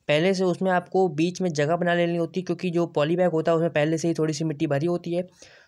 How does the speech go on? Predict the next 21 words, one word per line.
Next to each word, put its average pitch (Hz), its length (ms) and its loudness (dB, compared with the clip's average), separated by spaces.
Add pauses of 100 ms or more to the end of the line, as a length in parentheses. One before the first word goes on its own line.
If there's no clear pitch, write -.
तो 151 100 0
उसको 156 300 0
फिट 190 220 -2
करने 170 300 0
के 170 80 -2
लिए 170 120 0
आपको 165 280 -2
पहले 160 280 2
से 156 140 -4
ही 202 140 -2 (320)
जगह 156 280 2
बना 156 220 2
लेनी 147 220 2
होती 139 160 0
है। 147 60 -2
तो 147 60 -4
कुछ 151 180 -4
इस 196 160 0
तरीके 175 260 0
से 190 200 0
आपको 165 340 0